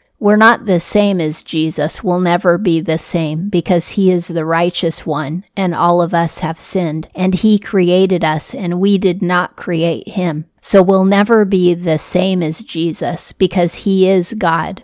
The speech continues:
He existed before the world was made. But we can be like him when we serve the Father just as Jesus does.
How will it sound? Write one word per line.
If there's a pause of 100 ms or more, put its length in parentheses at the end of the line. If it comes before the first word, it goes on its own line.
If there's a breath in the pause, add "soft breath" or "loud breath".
(120)
He
existed
before
the
world
was
made. (300)
But
we
can
be
like
him (160)
when
we
serve
the
Father (140)
just
as
Jesus
does.